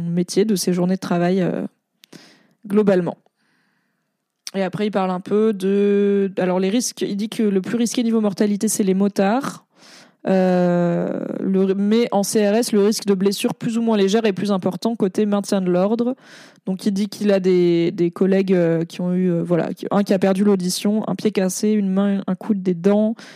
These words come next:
Un a perdu trois dents et souffre d'une fracture complexe de la mar-, de la mâchoire. Un collègue a eu l'artère sectionnée au niveau de la cheville. Ça arrive, on en parle très peu.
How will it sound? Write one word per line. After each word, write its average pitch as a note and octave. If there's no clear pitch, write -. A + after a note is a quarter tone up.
Un G3+
a G3
perdu F#3
trois F#3+
dents F#3+
et G3
souffre G3
d'une G3
fracture F#3
complexe G3
de F#3
la F3
mar-, F3
de F#3+
la F3+
mâchoire. G3+
Un G3
collègue G3
a -
eu F3+
l'artère F3
sectionnée G#3
au F#3+
niveau F#3+
de F#3+
la E3+
cheville. G#3+
Ça F#3+
arrive, G3+
on G3
en F3
parle F#3+
très F#3+
peu. A#3+